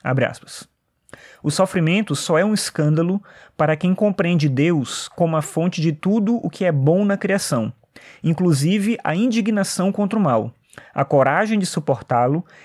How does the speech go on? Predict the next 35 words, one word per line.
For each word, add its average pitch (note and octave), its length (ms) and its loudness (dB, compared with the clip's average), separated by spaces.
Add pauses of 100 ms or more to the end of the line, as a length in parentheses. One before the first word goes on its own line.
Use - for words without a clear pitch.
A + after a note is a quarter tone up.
e D#3+ 80 2
o E3 80 2
impulso F#3 600 0
de C#3+ 120 -4
simpatia F#3+ 840 -2
para F3 260 -2
com F#3 180 -2
as F#3 140 0
vítimas. - 640 -4 (480)
Cremos G3 340 0
então F#3+ 260 0
em F#3+ 100 2
Deus D#3+ 640 0
a D#3+ 80 0
despeito F#3 680 0
do G3+ 120 2
mal. A2+ 340 0 (560)
Crer A3 220 2
em C4+ 100 2
Deus D3 500 2
apesar D#3 560 -2
de D3 360 0 (320)
é C#3+ 100 0
uma A3+ 200 2
das G#3 180 2
maneiras E3+ 800 2
de D3+ 180 2
integrar E3 720 0
a D3 140 -2
aporia E3+ 480 0
especulativa F3 1000 -2
no D#3+ 140 0
trabalho D3 460 0
de F3 100 0
luto." C3+ 460 -4